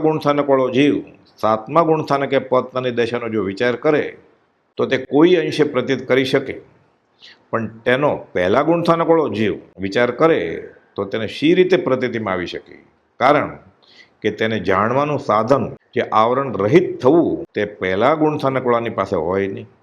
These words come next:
અને એકસો બેતાલીસમાં બોલમાં કહ્યું કે કહેવામાં એમ આવે છે કે તેરમું ગુણસ્થાનક આ કાળે અને આ ક્ષેત્રથી ન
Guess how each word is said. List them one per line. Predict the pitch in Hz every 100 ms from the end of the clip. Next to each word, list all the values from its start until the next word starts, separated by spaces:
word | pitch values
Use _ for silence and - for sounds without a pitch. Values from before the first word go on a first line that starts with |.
| _ _ _ - _
અને | - 107 104
એકસો | 117 - 127 104
બેતાલીસમાં | 104 151 175 165 151
બોલમાં | 135 127 117 110
કહ્યું | 123 147 95 -
કે | 98 -
કહેવામાં | 110 120 131 131 151
એમ | 170
આવે | 139 120
છે | 107 101
કે | - -
તેરમું | 120 127 160 151
ગુણસ્થાનક | 143 139 131 123 - -
આ | 120 120
કાળે | 123 143 123
અને | 107
આ | 107 113
ક્ષેત્રથી | - 120 120 110
ન | 98